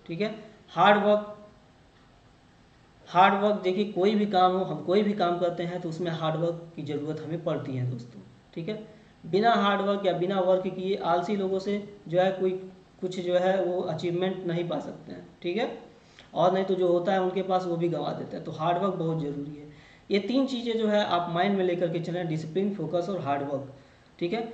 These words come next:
अगर आप इन चीज़ों को माइंड में लेकर के चलते हैं और इसको इम्प्लीमेंट करते हैं, ठीक है, तो आप कोई भी कॉम्पिटिटिव एग्जाम जो है अचीव कर सकते हैं, उसमें सक्सेसफुल हो सकते हैं। ओके, लास्ट में ये कहूँगा कि stay motivated, stick to your study plan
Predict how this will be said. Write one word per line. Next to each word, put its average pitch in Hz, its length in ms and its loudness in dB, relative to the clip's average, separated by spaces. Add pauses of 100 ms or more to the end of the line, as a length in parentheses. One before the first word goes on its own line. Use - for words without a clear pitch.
(160)
अगर 180 220 6
आप 190 200 6
इन 190 120 0
चीज़ों 185 220 -2
को 185 100 0
माइंड 185 260 2
में 185 80 0
लेकर 185 240 2
के 190 120 0
चलते 170 260 -2
हैं 190 80 0
और 180 200 0
इसको 208 220 0
इम्प्लीमेंट 180 680 4
करते 147 280 -4
हैं, 156 280 -10
ठीक 170 160 -4
है, 285 180 0 (520)
तो 165 80 -4
आप - 260 -2
कोई 185 140 2
भी 185 120 -2
कॉम्पिटिटिव 160 520 -2
एग्जाम 151 380 -4
जो 151 140 -6
है 220 200 -2 (1000)
अचीव 151 400 -6
कर 143 120 -4
सकते 139 280 -8
हैं, 151 120 -6
उसमें 147 200 -8
सक्सेसफुल 151 600 -8 (320)
हो 196 120 0
सकते - 320 -10
हैं। - 140 -16 (260)
ओके, 226 160 -4 (1200)
लास्ट 175 240 2
में 185 100 2
ये 180 100 4
कहूँगा 180 340 0
कि 175 200 -8
stay 208 240 2
motivated, 196 540 0 (200)
stick - 340 -8
to 190 100 2
your 202 160 4 (360)
study 170 300 0
plan 202 280 2